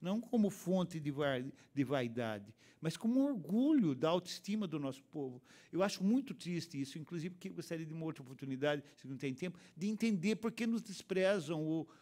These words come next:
ou qual é o fato da gente não ter esse reconhecimento mundial e que nós merecemos nas várias áreas,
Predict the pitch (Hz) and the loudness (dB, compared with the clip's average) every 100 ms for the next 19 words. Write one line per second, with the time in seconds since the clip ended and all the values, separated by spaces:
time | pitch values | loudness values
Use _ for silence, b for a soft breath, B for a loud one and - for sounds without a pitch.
0 | B - 151 - 180 185 190 190 185 190 | B -8 -6 -2 4 4 4 0 2 2
1 | 185 180 165 160 156 151 165 170 170 170 | 4 2 -4 -2 -4 -6 -6 0 0 0
2 | 156 165 151 156 143 147 147 160 170 135 | -4 -6 -10 -8 -8 -8 -8 -6 -4 0
3 | 135 147 B - - 170 165 151 151 143 | 0 -2 B -18 -4 2 2 2 -2 -6
4 | 139 147 156 - 294 254 320 214 139 156 | -6 -10 -12 -6 -4 -2 0 0 2 2
5 | 214 165 135 | 2 -2 -8